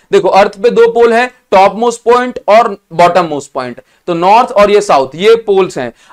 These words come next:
अर्थ को दो पार्ट में काटने वाला एक इमेजिनरी सर्कल, इसको हम बोलते हैं इक्वेटर। क्या बोलते हैं? इक्वेटर। बोला, "सर मैं जानता हूं भाई, मेरा फर्ज है बताना आपको, है कि नहीं, इक्वेटर।"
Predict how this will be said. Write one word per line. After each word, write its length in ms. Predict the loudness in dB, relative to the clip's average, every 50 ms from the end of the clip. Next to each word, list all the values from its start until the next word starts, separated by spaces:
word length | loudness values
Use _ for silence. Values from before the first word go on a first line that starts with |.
| _ 2
अर्थ 280 | 2 2 2 2 -2 -2 2
को 320 | 4 4 4 4 2 0 _ _ _ -8
दो 300 | -2 0 2 2 2 2
पार्ट 280 | 2 2 2 2 0 -2
में 340 | -4 -4 -4 -4 -6 -4
काटने 460 | -2 0 0 0 0 -2 -2 -2 0 2
वाला 260 | 2 2 4 4 2
एक 120 | 2 2
इमेजिनरी 640 | 0 0 0 2 0 2 2 0 2 2 2 0 0
सर्कल, 480 | -2 -2 -2 -2 0 0 2 2 0 -2 -6 _ -8
इसको 240 | -8 -6 -4 -2 -4
हम 100 | -2 -2
बोलते 260 | -2 -4 -2 -4 -6
हैं 80 | -8 -6 -8
इक्वेटर। 420 | -10 -8 -8 -8 -8 -6 -8 -6
क्या 160 | -2 -2 -2
बोलते 300 | 0 -2 -4 -4 -4 -6
हैं? 140 | -6 -6 -8
इक्वेटर। 260 | -10 -12 -12 -10 -8 -6
बोला, 140 | -6 -6
"सर 140 | -4 -4 -6
मैं 120 | -4 -2 -2
जानता 340 | 0 0 0 0 0 0
हूं 380 | 0 0 0 -4 -6 -6 -8 -8
भाई, 100 | -6 -6
मेरा 200 | -2 -2 -2 0
फर्ज 280 | 0 0 0 0 0 0
है 60 | -2
बताना 320 | 0 0 0 0 0 0
आपको, 360 | 0 -2 -2 -4 -6 -4 -2
है 160 | 0 0 2 2
कि 100 | 0 0
नहीं, 180 | 0 -2 -4 -6 _ _ _ -8
इक्वेटर।" 480 | -6 -6 -4 -4 -2 -2 -2 -2 -4